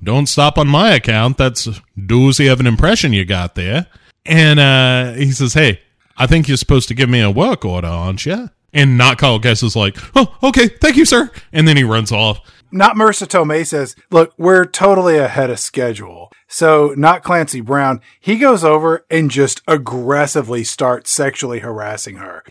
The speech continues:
Speaker 2: He says, "You there, not Marissa Tomei. 'Twould be nice to have parts of my body and side parts of your body,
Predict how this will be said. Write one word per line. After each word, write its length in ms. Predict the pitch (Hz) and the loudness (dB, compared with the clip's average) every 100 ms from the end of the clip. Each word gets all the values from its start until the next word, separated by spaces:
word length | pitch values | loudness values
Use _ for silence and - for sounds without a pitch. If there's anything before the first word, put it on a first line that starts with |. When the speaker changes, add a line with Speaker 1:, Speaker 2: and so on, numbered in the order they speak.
| - | -12
Speaker 2:
He 80 | 170 | -2
says, 220 | 180 147 | -2 0
"You 120 | 214 | 0
there, 320 | 254 196 120 _ - | 2 2 2 _ -4
not 200 | 156 151 | -4 -2
Marissa 360 | 147 151 185 | -6 -6 -6
Tomei. 640 | 170 170 151 151 180 160 113 _ - | -2 0 2 2 4 2 0 _ -8
'Twould 220 | 151 139 | -4 -2
be 160 | 139 | -2
nice 320 | 131 131 156 151 | 0 0 0 -2
to 80 | 143 | -2
have 220 | 143 - | -2 -2
parts 300 | 143 139 135 | -2 -2 -2
of 60 | |
my 220 | 127 135 170 | -4 -4 -4
body 380 | 143 127 131 | -4 -4 -4
and 220 | 127 120 107 _ | -6 -8 -12 _
side 300 | - 117 117 | -12 -10 -8
parts 280 | 135 123 117 | -6 -6 -8
of 100 | 107 | -10
your 220 | 117 147 | -4 -2
body, 440 | 135 113 117 135 | -2 -4 -6 -8